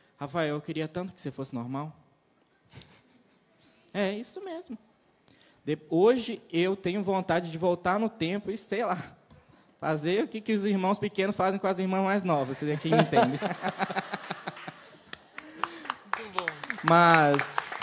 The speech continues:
Speaker 1: só pra encerrar, mas só pra encerrar, eu gostaria de dizer que É isso, né? Eu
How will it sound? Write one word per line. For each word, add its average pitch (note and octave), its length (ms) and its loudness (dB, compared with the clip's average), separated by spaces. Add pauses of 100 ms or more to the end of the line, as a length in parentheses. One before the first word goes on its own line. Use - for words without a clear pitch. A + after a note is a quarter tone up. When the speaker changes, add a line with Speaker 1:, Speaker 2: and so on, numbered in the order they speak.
(220)
Speaker 1:
só F#3+ 120 4
pra A3 140 2
encerrar, E3+ 720 4 (800)
mas C3+ 220 -6
só D3+ 120 2
pra E3+ 140 0
encerrar, D3 420 0
eu D#3 80 0
gostaria E3 460 -4
de D#3+ 120 -6
dizer C#3 380 -6
que G3+ 460 -10 (640)
É D#3 120 0
isso, B2+ 320 -4
né? B2 200 -12 (400)
Eu B2 640 4